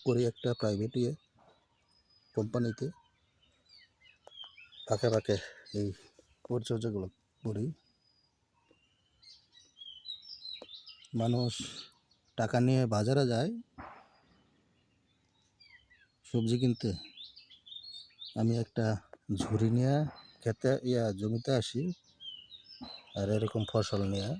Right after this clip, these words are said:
বাড়িতে যাই। দেখুন কী অবস্থা বেগুনের। এরকম একটা গাছ থাকলে তার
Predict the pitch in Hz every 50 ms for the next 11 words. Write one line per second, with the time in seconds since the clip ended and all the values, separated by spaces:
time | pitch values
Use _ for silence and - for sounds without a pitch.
0 | - - - 101 95 101 104 101 101 113 98 87 69 - _ _ _ _ _ _
1 | _ _ _ - - _ _ _ _ _ _ - - _ 988 988 _ _ - 1077
2 | 1077 1077 1077 1077 1077 - - - - 988 - - - 880 - - - - 1077 -
3 | 1077 1077 1077 - _ _ - - - - - - - - - - - _ - -
4 | _ _ - - _ - - _ - - - 90 95 - 98 92 92 - - -
5 | - - - - - - - 98 107 113 117 120 117 107 110 117 104 - - -
6 | 101 98 - - - - - _ _ - - _ - - - - - - - _
7 | - - - - - - - - 104 104 110 104 101 98 - - - - - -
8 | - - - - - - - - - - - - - - - - - - - -
9 | - - - - - 113 110 117 120 120 123 120 113 - 113 107 113 107 107 104
10 | - - - 117 - - 120 127 139 151 147 - - - - - - - - -
11 | - _ _ - - _ _ - _ _ - - 1047 960 906 - - - - -
12 | - - - 1077 1077 1077 - - - - - - - - - - _ 110 104 98